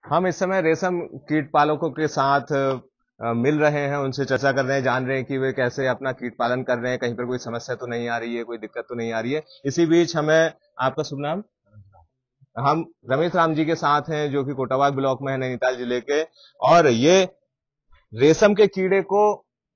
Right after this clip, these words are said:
पत्ती खिलाने के लिए, क्योंकि रेशम का कीड़ा, इस समय हम सहतूती रेशम कीट पालन की बात कर रहे हैं, और सहतूती रेशम कीट पालन का जो कीड़ा होता है, वो सहतूत की पत्तियां खाता है, और सहतूत की पत्तियों को जब हम आए, तो हमने देखा कि जो, अ, रमेश जी हैं,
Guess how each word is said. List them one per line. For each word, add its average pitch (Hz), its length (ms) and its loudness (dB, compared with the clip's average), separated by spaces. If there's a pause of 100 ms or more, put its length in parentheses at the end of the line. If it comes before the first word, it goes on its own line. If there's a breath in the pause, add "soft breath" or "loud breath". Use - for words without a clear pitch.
(160)
पत्ती 214 340 2
खिलाने 156 360 2
के 135 80 -4
लिए, 117 120 0
क्योंकि 139 260 -2
रेशम 160 320 0
का 175 80 2
कीड़ा, 156 300 0
इस 151 180 0
समय 147 220 -2
हम 151 200 -4
सहतूती 147 680 -2
रेशम 135 280 -4
कीट 127 200 -10
पालन 127 220 -6
की 131 80 -14
बात 123 220 -2
कर 123 100 -4
रहे 123 120 -4
हैं, 165 80 -2
और 180 60 -4
सहतूती 147 360 -8
रेशम 147 220 -6
कीट 143 160 -10
पालन 139 280 -4
का 156 220 -2 (340 soft breath)
जो 143 140 0
कीड़ा 139 280 0
होता 135 500 4
है, 180 80 4
वो 175 180 0
सहतूत 160 400 -2
की 202 80 -6
पत्तियां 165 340 0
खाता 131 300 2
है, 92 260 -8 (280)
और 135 80 0
सहतूत 156 380 0
की 202 80 -6
पत्तियों 185 360 0
को 196 80 0
जब 175 160 2
हम 190 140 0
आए, 185 240 4
तो - 360 -2
हमने 180 240 6
देखा 170 340 6
कि 202 360 4 (400)
जो, 185 280 4
अ, 139 360 4
रमेश 165 320 4
जी 185 160 2
हैं, 185 280 2